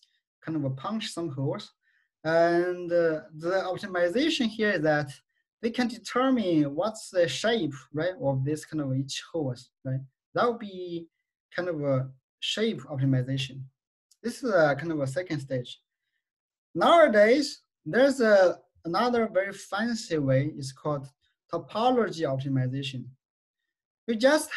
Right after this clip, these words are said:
have an initial plate, right? This is the plate. And then you just pun-, punch a lot of holes, right? You just punch a lot of holes, just place the holes here. And then the total mass or the total weight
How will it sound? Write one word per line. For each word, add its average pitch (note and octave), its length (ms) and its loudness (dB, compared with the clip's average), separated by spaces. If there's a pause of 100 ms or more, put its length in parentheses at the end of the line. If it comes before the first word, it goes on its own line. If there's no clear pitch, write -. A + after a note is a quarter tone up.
have A3+ 220 0
an G3+ 140 2
initial F#3+ 840 -4
plate, D#3 380 -4
right? E3+ 200 -8
This F3+ 200 -18
is D#3 140 -14
the C3+ 300 -2
plate. C3 200 -8 (760)
And F#3+ 180 -2
then C#4 460 6
you G#3 100 -10
just B3+ 300 -2
pun-, A#3 440 -2 (260)
punch C#4+ 380 0
a E3+ 80 -8
lot A#3 180 -2
of A3+ 160 -2
holes, E3 480 -4 (180)
right? G3+ 220 -4
You - 60 -14
just A#3 220 -6
punch C4 180 0
a G3+ 40 0
lot G#3+ 160 -2
of - 60 -20
holes, E3 320 -2 (100)
just A3 280 -6
place A#3 380 0
the C#3+ 140 -8
holes D3+ 380 -6
here. E3+ 280 -4 (960)
And F#3+ 180 -4
then C4 460 6 (520)
the G3+ 280 0
total D4 280 0
mass A3+ 600 2 (140)
or G3+ 100 -2
the G#3 100 -2
total B3+ 280 -2
weight B3+ 400 0